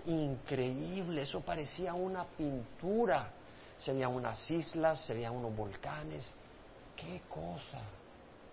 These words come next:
Y eso es que es una creación ya caída y contaminada por el pecado y la maldición. Imagínense cómo haber sido el universo antes del pecado. ¿Y cómo va a ser cuando Jesús venga y lo restaure? Ahora, evolución te quita todo eso de la mente,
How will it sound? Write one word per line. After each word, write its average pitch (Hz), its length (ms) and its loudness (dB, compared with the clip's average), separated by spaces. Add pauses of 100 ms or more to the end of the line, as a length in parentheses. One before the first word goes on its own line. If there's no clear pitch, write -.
(800)
Y 147 140 8
eso 175 200 6
es - 80 0
que 180 80 2
es 151 100 0
una 175 200 4
creación 147 480 4
ya 139 200 8
caída 160 400 4
y 156 60 2
contaminada 117 680 0
por 127 180 -2
el 117 80 -4
pecado 117 360 0
y 127 60 -2
la 123 120 0
maldición. 113 500 -2
Imagínense 185 380 2
cómo 175 160 2
haber 170 200 6
sido 170 200 2
el 151 80 4
universo 135 560 2 (380)
antes 160 300 0
del 127 120 0
pecado. - 480 4 (640)
¿Y 143 60 -6
cómo 196 260 8
va 190 80 12
a 160 40 10
ser 170 180 6
cuando 147 200 4
Jesús 127 260 0
venga 135 240 6
y 123 40 6
lo 120 120 6
restaure? 190 580 8 (960)
Ahora, 165 400 12
evolución 165 640 10
te 208 100 8
quita 185 240 2
todo 165 340 -4
eso 180 300 2
de 143 80 4
la 139 120 4
mente, 190 480 6